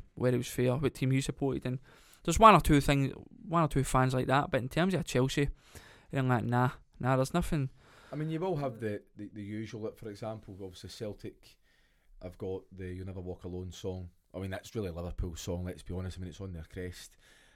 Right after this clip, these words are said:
Speaker 2: Um, so you've got that link that, you know, if both teams played against each other, everybody's got the scarves up and stuff like that. Um, you could call that maybe an affiliation from a certain perspective. Uh, and I'm pretty sure there's, there's clubs out there that will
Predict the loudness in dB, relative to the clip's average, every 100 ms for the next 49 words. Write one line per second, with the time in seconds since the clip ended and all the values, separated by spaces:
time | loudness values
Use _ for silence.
0 | _ -10 -8 -8 -10 -10 -8 -8 -6 -6
1 | -6 -6 -8 -8 -14 _ -16 -12 -12 -10
2 | -8 -8 -8 -12 _ -12 -12 -12 -16 -14
3 | -14 -10 -10 -12 -18 -16 -12 -10 -10 -12
4 | -12 -10 -10 -10 -12 -12 -12 -12 -16 -16
5 | -12 -10 -10 -10 -12 -12 -16 -14 -12 -10
6 | -10 -12 -20 -20 -20 -14 -12 -12 -14 -20
7 | -20 -20 -20 -18 -16 -16 -18 -20 _ -20
8 | -20 -20 -10 -8 -4 -6 -6 -6 -6 -6
9 | -6 -6 -6 -4 -6 -8 -10 -12 -14 -14
10 | -12 -10 -10 -10 -10 -12 -10 -10 -12 -14
11 | -14 -14 -16 -18 -18 -12 -8 -6 -4 -4
12 | -4 -4 -4 -4 -6 -10 -14 -20 -20 -20
13 | -20 -20 _ -20 _ -10 -10 -10 -6 -6
14 | -4 -4 -4 -4 -4 -2 -4 -8 -10